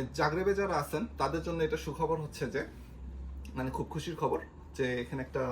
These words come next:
বাংলাদেশি দোকান হয়েছে, হামরো বাজার নাম। এটা আপনার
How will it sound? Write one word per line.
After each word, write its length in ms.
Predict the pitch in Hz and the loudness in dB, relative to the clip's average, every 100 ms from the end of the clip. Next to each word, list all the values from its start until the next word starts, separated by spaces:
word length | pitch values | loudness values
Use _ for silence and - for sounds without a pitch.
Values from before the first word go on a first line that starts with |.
| 120 - 147 | -2 -2 -4
বাংলাদেশি 340 | 123 127 131 135 | -2 -4 -6 -6
দোকান 160 | 143 151 | -4 -2
হয়েছে, 240 | 151 151 147 - - - - - - | -4 -4 -6 -8 -20 -20 -20 -20 -8
হামরো 220 | 113 127 135 | -2 2 2
বাজার 220 | 135 135 131 | 2 2 0
নাম। 100 | 131 359 - - - - - - | 0 -2 -6 -16 -18 -18 -16 -8
এটা 120 | 135 156 | -2 -2
আপনার 440 | - 156 151 156 | -2 -2 0 2